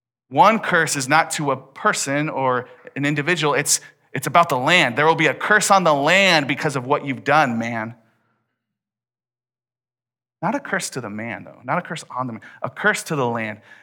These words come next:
The only curse directed toward a being was the curse to the serpent. "Because you've done this,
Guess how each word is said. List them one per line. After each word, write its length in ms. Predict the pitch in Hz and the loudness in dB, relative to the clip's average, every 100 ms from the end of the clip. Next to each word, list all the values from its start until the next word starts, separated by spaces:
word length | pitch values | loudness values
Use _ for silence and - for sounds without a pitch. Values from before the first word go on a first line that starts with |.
| _ | _
The 80 | - | 0
only 260 | 160 202 233 | 2 4 2
curse 340 | - 202 180 | 0 0 0
directed 640 | - 139 123 147 156 165 | -4 -6 0 -2 0 -6
toward 520 | 151 - 151 143 135 131 _ _ _ _ - | -6 -6 -2 -2 -4 -10 _ _ _ _ -18
a 80 | 113 | -8
being 560 | 131 156 110 107 139 _ _ _ _ _ _ _ _ _ _ _ | -4 -4 -6 -10 -14 _ _ _ _ _ _ _ _ _ _ _
was 140 | 131 123 | -14 -12
the 60 | |
curse 360 | 123 - 156 - | -10 -6 -6 -6
to 100 | - | -10
the 80 | 127 | -10
serpent. 680 | - - 123 123 - _ - _ _ _ _ _ _ _ _ _ _ _ _ _ _ _ | -10 -8 -10 -12 -20 _ -20 _ _ _ _ _ _ _ _ _ _ _ _ _ _ _
"Because 380 | 123 - 156 139 | -16 -6 -6 -6
you've 320 | 135 185 165 | -8 -8 -8
done 280 | 117 107 104 | -10 -12 -12
this, 380 | 101 101 - | -14 -14 -14